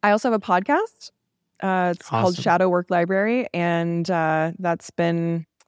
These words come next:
Speaker 1: going on since two thousand nineteen, so you can check that out where you listen to podcasts. I just started a YouTube channel, so it's brand new. So if you guys wanna check that out too, that'd be great.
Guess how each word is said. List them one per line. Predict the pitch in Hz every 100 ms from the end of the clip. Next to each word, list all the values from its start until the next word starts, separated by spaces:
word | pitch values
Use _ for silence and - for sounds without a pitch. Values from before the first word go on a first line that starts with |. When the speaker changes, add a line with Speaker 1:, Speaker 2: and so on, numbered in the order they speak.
| _
Speaker 1:
going | 185 185
on | 185 185
since | 185 180 175
two | 196
thousand | 175 175
nineteen, | 165 170 165 202 208
so | 190
you | 175
can |
check | 175 185
that | 170
out | 170
where | 160
you | 165
listen | 160 165
to |
podcasts. | 160 170 170 170 160 -
I | 170
just | 185
started | - 202 185
a |
YouTube | 180 185 185
channel, | 170 170 180 226 - _ _ _ _ _
so | - 180 175
it's | 165
brand | - 190 233
new. | 214 208 294
So | - 185
if |
you | 190
guys |
wanna | 185 180
check | 185
that | 180
out | 180
too, | 190
that'd | 180
be | 165
great. | 196 262